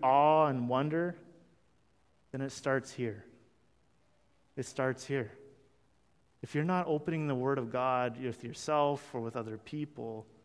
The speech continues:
this is what God uses to change people's lives. Open it, come with it with an anticipation that you are coming face to face with God as revealed specifically to us.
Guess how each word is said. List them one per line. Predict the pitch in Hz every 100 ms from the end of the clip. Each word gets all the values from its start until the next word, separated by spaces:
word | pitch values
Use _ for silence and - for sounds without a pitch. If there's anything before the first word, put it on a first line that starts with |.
| _ _ _ _ _ -
this | 127
is | 147 147
what | 131
God | 135 123 123
uses | 127 131 117 113
to | 117
change | - 127 123 117
people's | - 117 113 107
lives. | 110 110 113 104 107 - - - - - -
Open | 147 151 175 135
it, | 123
come | - 156 165
with | 156 160
it | 147
with | 127 131
an |
anticipation | 123 120 165 - - 156 160 160 131
that | 120
you | 135 156
are | 139
coming | - 143 131
face | - 160 156 -
to | 139
face | - 147 143
with | 131 110
God | 143 151 151
as | 131 120
revealed | 131 123 147 160
specifically | - 127 - 160 143 - 120
to | - 156 147
us. | 123